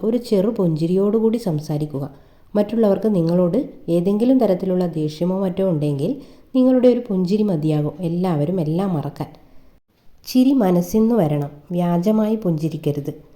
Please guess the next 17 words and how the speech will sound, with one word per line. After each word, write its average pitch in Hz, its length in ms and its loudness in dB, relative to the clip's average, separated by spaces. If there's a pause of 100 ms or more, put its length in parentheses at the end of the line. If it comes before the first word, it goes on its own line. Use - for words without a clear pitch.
(220)
ചിരിക്കുന്നതിനേക്കാൾ 247 840 4
മോശമാണ് 185 640 -2
വ്യാജമായ 160 720 0
പുഞ്ചിരി. 147 480 -2 (840)
അഞ്ച്, 185 340 0 (240)
പേരുകൾ 214 480 6
ഓർക്കുക. 151 360 -2 (340)
ഒരാളുടെ 254 420 2
പേര് 180 340 2
ഓർമ്മിക്കുന്നത് 165 600 -2
പ്രധാനമാണ്. 156 800 -4 (120)
കാരണം 147 360 -2 (440)
അവരെ 185 280 2
നിങ്ങൾ 175 300 0
ശ്രദ്ധിച്ചിരുന്നെന്ന് 175 840 -2
അവർക്ക് 160 320 -4
മനസ്സിലാകുകയും 151 800 -2